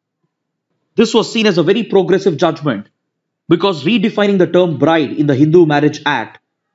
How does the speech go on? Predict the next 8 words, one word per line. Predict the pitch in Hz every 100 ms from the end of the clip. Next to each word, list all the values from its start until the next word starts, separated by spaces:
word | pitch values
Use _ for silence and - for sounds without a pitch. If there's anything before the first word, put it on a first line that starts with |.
| _
would | 185 196
provide | 175 175 220
for | 226
the | 151
inclusion | 170 170 180 190 160 113 110
of | 131 -
trans | 170 175 175 160
women | 160 135 98